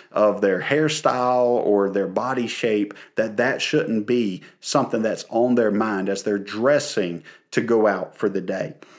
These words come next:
That those things are created between the male and between the female, between the husband and the wife for mutual enjoyment. And then he goes on, he says, "Let the woman learn in silence with all submission.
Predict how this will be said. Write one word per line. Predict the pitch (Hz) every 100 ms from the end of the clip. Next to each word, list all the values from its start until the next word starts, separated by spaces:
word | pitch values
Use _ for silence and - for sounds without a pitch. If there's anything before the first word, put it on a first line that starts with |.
| _
That | 113 104
those | 113 131 -
things | 117 110 104
are | 101
created | - - 113 131 123 98
between | 95 98 120 117
the | 101
male | 98 104 107 107
and | 98
between | 98 123 117
the | 104
female, | - 101 90 90
between | 104 - 113
the | 101
husband | - 120 110 110
and | 107 104
the |
wife | 98 95 92 - - -
for | - 110
mutual | 107 110 - 110 104
enjoyment. | 98 95 101 104 95 87 - - - _ -
And | - 143
then | 190 214 139 - -
he |
goes | 160 196 156
on, | 170 220 120
he |
says, | 117 135 127 - - -
"Let | 135 196
the | 175
woman | 160 175 165
learn | 139 160
in | 170 151
silence | 151 139 175 147
with | 156
all | 156 160
submission. | 160 165 160 202 - 104